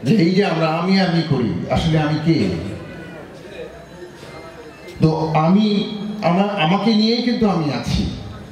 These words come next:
আমি কি করে বড় হব, আমার কি করে সম্মান হবে, আমার কি করে প্রতিপত্ত হবে, প্রতিপত্তি হবে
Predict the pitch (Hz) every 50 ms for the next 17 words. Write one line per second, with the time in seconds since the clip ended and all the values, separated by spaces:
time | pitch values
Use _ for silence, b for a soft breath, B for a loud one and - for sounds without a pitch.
0 | - - - - - - - - - - - - - - 139 156 170 185 190 185
1 | 175 165 160 170 151 143 139 135 135 135 135 135 135 117 131 123 120 131 - -
2 | - - - 131 135 160 175 180 175 170 165 156 147 139 135 135 131 135 123 117
3 | 120 131 131 135 131 127 131 135 139 139 127 127 139 143 160 180 190 185 - 175
4 | 160 147 156 151 151 - 160 151 - 147 131 135 131 - - 139 123 120 113 104
5 | 135 - - - - - - 160 156 156 151 151 156 - - 135 - - 113 123
6 | 139 -